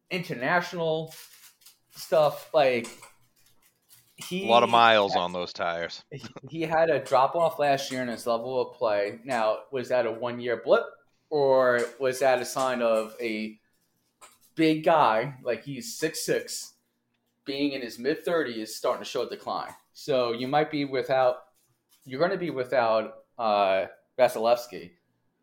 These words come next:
Speaker 1: Are you not gonna have franchise defenseman level play from Hedman? And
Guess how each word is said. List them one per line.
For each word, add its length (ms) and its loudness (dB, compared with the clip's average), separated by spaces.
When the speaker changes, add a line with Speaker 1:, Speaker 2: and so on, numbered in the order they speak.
Speaker 1:
Are 140 2
you 200 -6
not 260 0
gonna 160 -4
have 440 -2
franchise 600 -4
defenseman 520 -10
level 260 -4
play 240 -4
from 180 -10
Hedman? 440 -6
And 160 -8